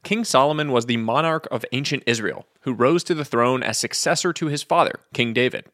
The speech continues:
King Solomon was known for his incredible wisdom. In one infamous story,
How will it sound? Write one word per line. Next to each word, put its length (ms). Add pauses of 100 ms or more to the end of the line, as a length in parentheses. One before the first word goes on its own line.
(480)
King 200
Solomon 420
was 160
known 460
for 160
his 160
incredible 680
wisdom. 380 (560)
In 260
one 220
infamous 480
story, 400